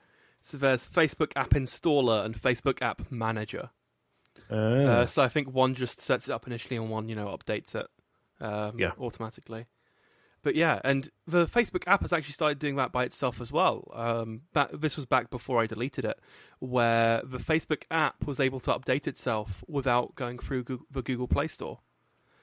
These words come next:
Speaker 1: Um,
Speaker 2: Wow.
Speaker 1: c-, so it could, 'cause it was able to write over its own code, basically. So it would download the update and basically, like, you know
Speaker 2: You can't even make this stuff up,
Speaker 1: <laughs>
Speaker 2: can
Speaker 1: It's
Speaker 2: you?
Speaker 1: ridiculous, <laughs> yeah.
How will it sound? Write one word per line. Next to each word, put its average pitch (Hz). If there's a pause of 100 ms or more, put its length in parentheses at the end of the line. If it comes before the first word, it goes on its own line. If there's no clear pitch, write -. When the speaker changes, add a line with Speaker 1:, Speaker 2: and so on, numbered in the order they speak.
(200)
Speaker 1:
Um, 117
Speaker 2:
Wow. 98 (500)
Speaker 1:
c-, 143
so 127
it -
could, 135 (160)
'cause 139
it 147
was 135
able 143
to 139
write 123
over 127
its 120
own 123
code, -
basically. 113 (540)
So 120
it 135
would 131
download 131
the 123
update 120
and 117
basically, 120
like, - (120)
you 156
know 117
Speaker 2:
You 120
can't 262
even 147
make 160
this 123
stuff -
up, 175
Speaker 1:
<laughs> -
Speaker 2:
can 247
Speaker 1:
It's 240
Speaker 2:
you? -
Speaker 1:
ridiculous, -
<laughs> -
yeah. 220